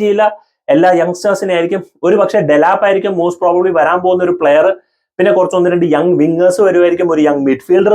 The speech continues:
വരുമായിരിക്കും. ഇതൊക്കെ തന്നെയേ ഉള്ളൂ. എന്നിട്ട് അടുത്ത സീ-, അടുത്ത സീസൺ ഈ വരുന്ന ലോണിൽ പോയവരെയൊക്കെ വിറ്റ് ടീമിനെ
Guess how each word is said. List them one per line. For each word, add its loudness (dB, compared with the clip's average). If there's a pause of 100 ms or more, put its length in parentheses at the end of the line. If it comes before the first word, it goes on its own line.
വരുമായിരിക്കും. 0 (600)
ഇതൊക്കെ 2
തന്നെയേ 0
ഉള്ളൂ. 0 (140)
എന്നിട്ട് -2
അടുത്ത -2 (100)
സീ-, -4
അടുത്ത -4 (100)
സീസൺ -4
ഈ 0
വരുന്ന 0
ലോണിൽ 0
പോയവരെയൊക്കെ 2
വിറ്റ് -2 (540)
ടീമിനെ 2